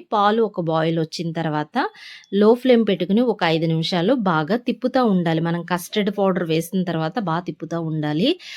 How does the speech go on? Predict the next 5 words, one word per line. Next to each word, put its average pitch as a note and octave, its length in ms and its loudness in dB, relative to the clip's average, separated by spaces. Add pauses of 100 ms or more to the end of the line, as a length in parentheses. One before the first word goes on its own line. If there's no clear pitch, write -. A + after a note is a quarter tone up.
(220)
తర్వాత F3+ 420 -2
పంచదార F3+ 540 0
వేసి D#3+ 400 0 (540)
ఇలాగా G#3 440 4 (280)
మా F#3 140 6